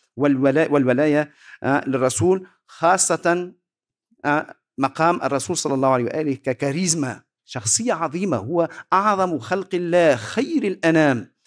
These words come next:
بالمقابل، نرى أن معظم روايات السنة في المرحلة التي عاصرها الإمام الباقر كانت تنتقص من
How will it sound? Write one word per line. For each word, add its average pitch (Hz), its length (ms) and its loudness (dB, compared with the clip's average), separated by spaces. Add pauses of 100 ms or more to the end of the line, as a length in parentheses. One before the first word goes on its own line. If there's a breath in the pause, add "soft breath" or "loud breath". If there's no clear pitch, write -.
(380)
بالمقابل، 156 880 0 (300 soft breath)
نرى 165 240 4
أن 151 600 2
معظم 143 580 2
روايات 147 560 2 (260 soft breath)
السنة 147 420 0
في 139 360 -4
المرحلة 131 640 0
التي 123 240 -6
عاصرها 127 480 -4
الإمام 127 320 -4
الباقر 160 420 -2 (260 loud breath)
كانت 151 460 -2
تنتقص 196 920 0
من 151 300 2